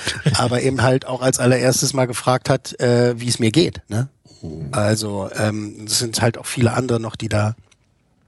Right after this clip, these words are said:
Speaker 2: äh, die da wirklich zeigen, ähm,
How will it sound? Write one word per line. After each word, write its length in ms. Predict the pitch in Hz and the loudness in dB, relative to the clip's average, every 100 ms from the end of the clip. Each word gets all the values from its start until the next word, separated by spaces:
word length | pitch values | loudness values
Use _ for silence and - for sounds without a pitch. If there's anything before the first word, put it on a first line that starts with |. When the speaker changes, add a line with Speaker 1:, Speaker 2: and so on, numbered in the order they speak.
| _ - - - - - - - - - - | _ -12 -12 -16 -14 -16 -18 -20 -20 -18 0
Speaker 2:
äh, 380 | 110 104 104 104 | 4 6 4 4
die 180 | 107 | 2
da 380 | 104 101 101 104 | 2 2 0 -2
wirklich 260 | 107 - - | -6 -6 0
zeigen, 600 | - 104 110 110 113 113 123 - 95 120 _ _ - | 2 2 0 -4 -12 -18 -20 -20 -20 -20 _ _ -14
ähm, 340 | 127 110 104 | -10 -8 -8